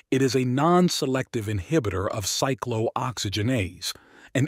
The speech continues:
enzyme that is involved in inflammation. In fact, a study published in the Journal of Nutritional Biochemistry found that this powerful compound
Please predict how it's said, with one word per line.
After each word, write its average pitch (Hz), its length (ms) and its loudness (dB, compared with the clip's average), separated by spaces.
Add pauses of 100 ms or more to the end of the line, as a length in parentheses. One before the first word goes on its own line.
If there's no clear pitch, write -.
enzyme 101 680 4
that 107 140 -4
is 107 120 -4
involved 110 600 2
in 117 100 0
inflammation. 131 800 -2 (920)
In 127 100 2
fact, 117 440 2 (380)
a 123 60 2
study 208 400 2
published 123 500 -4
in 107 100 -4
the 104 80 -4
Journal 127 500 -4
of 104 180 -6
Nutritional 110 720 -4
Biochemistry 110 960 -4
found 107 480 0
that 104 220 -6
this 160 240 -2 (100)
powerful 156 580 -2
compound 110 800 -2